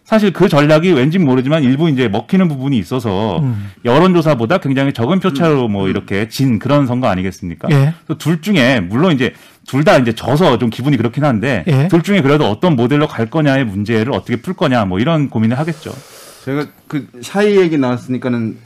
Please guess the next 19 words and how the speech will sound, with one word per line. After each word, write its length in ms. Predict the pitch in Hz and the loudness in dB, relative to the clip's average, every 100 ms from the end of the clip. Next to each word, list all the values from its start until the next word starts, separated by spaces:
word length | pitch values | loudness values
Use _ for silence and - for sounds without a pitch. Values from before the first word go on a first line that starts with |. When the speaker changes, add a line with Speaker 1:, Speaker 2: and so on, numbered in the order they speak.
| 120 | -20
Speaker 3:
어쨌든 300 | - - 117 | -14 -10 -10
한 260 | - 139 | -12 -12
말씀 260 | 147 127 120 | -10 -10 -10
드릴게요. 240 | 104 170 | -6 2
Speaker 2:
예. 300 | 156 139 170 - _ | 4 4 2 -2 _
Speaker 3:
어쨌든 240 | - 175 180 | -4 -4 -2
지금 460 | 180 196 202 180 | 0 0 2 0
결-, 360 | 151 160 165 151 | 0 -2 -2 -4
격차는 460 | 165 156 185 190 185 | -6 -2 0 0 0
저도 180 | 165 | 0
이제 160 | 160 147 | -2 -4
줄어들 400 | 123 151 156 151 | -4 -6 -4 -6
것이라고 420 | 156 151 156 147 | -6 -6 -6 -6
보긴 280 | 135 127 127 | -6 -8 -6
하는데 480 | 160 143 120 135 117 | -6 -6 -4 -4 -2
Speaker 2:
음. 220 | 139 110 95 | -2 -4 -6
Speaker 3:
이것을 500 | 143 156 196 196 185 | -4 2 2 2 0
말씀하신 500 | 156 135 156 156 160 | 0 -2 -2 -2 -2
대로 360 | 139 143 208 269 | -2 0 0 -2